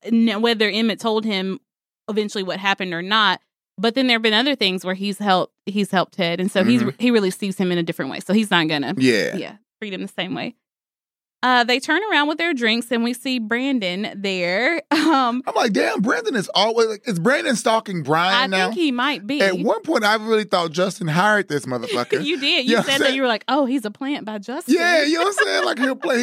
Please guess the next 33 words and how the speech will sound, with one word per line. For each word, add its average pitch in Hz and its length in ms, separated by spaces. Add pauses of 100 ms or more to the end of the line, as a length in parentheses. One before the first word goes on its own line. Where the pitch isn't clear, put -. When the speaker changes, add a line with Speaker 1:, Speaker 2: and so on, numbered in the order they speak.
Speaker 2:
he's 233 240
here 254 220
to 208 120
make 214 220
Brian 196 320
feel 190 240
old. 165 420
Like, 160 180
he 208 100
can't 196 240
get 202 160
him 175 100
anymore, 143 460
you 160 160
know? 165 260
Like, 143 280
that's 165 180
why - 160
Brian 151 300
can't 151 180
get 180 120
him, 151 100
because 147 360 (300)
to 196 100
me, 349 200
Brian 370 280
looked 262 180
way 208 360
better 277 220
than 320 180
Brandon. 330 480
Speaker 1:
He 392 200
does. 247 220